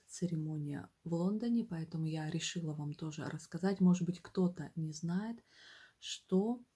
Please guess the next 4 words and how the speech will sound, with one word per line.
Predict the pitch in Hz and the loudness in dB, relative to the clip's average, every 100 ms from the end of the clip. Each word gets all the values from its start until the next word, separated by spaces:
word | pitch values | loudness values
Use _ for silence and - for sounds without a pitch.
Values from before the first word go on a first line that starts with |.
| _ - | _ -12
сейчас | - 180 - 175 208 226 | -8 -6 -2 0 0 -2
происходит | - 175 160 - 185 185 185 180 - | 2 2 2 2 4 6 4 -2 -6
в | |
Великобритании. | 170 165 165 165 170 160 160 143 - - | -2 0 -2 -4 -4 -4 -4 -8 -6 -8